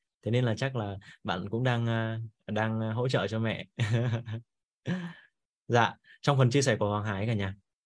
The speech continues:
có một cái chi tiết cũng rất là hay ấy cả nhà,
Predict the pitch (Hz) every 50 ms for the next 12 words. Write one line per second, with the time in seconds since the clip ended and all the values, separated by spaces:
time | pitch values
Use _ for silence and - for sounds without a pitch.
0 | _ _ _ 113 110 123 151 151 120 123 - 135 117 - 139 131 131 165 175 180
1 | 180 - _ _ _ _ _ - 127 113 120 135 143 147 143 139 156 160 135 110
2 | 98 107 120 117 117 127 127 95 87 85 85